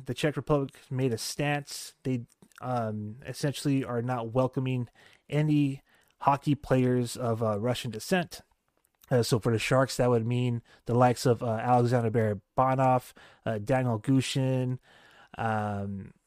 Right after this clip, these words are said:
Artemi, uh, Kon-, Kanizev, just to, just to name a few.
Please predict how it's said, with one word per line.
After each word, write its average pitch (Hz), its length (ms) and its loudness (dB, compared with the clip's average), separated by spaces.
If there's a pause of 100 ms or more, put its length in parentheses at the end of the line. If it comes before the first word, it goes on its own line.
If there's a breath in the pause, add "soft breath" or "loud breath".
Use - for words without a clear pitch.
(300)
Artemi, 127 680 -4
uh, 113 280 -8
Kon-, 131 220 -6 (120)
Kanizev, 131 460 0
just - 160 -6
to, 151 100 -2
just - 220 -8
to 151 40 -2
name 139 140 2
a 110 60 -8
few. 113 340 0